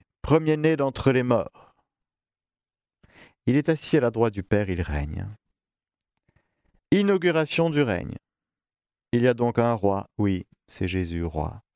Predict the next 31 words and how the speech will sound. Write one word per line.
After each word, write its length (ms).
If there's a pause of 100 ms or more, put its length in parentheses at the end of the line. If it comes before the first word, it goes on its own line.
(1000)
Marie 560
va 140
le 80
suivre 500
dans 220
le 120
mystère 380
de 80
son, 200
de, 340
de 100
son 220
assomption, 640 (1500)
qui 160
est 340
du 160
côté 320
de 100
la 160
créature 640
comme 220
l'écho 600
de 100
ce 160
que 160
vit 320
Jésus, 360
lui, 240
vrai 220
Dieu, 180
vrai 200